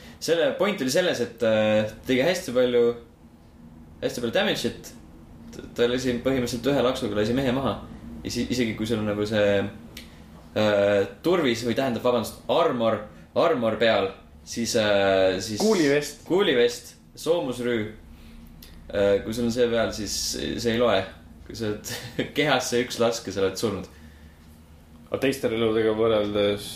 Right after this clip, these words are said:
Speaker 2: kuulivest nagu, või noh, armor või turvis,
Speaker 1: No,
Speaker 2: äh,
Speaker 1: no,
Speaker 2: siis nagu
Speaker 1: te-
Speaker 2: tegelikult ju peatab, äh, mingil määral.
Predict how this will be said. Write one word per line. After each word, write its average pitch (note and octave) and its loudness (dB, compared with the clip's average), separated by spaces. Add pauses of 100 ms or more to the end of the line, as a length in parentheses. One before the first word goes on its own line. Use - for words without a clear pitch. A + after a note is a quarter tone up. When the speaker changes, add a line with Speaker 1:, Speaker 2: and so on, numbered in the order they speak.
(300)
Speaker 2:
kuulivest G#2 -2
nagu, F#2 -4
või G#2 0
noh, G2+ -2
armor G2+ -2
või - -12
turvis, G#2 -4 (480)
Speaker 1:
No, A2 2
Speaker 2:
äh, G#2+ 0
Speaker 1:
no, G#2+ 2
Speaker 2:
siis G#2 -6
nagu G2 -2
Speaker 1:
te- A2 0
Speaker 2:
tegelikult G2 -2
ju - 0
peatab, F#2+ -2
äh, E2+ -8
mingil F#2+ -4
määral. F#2 -2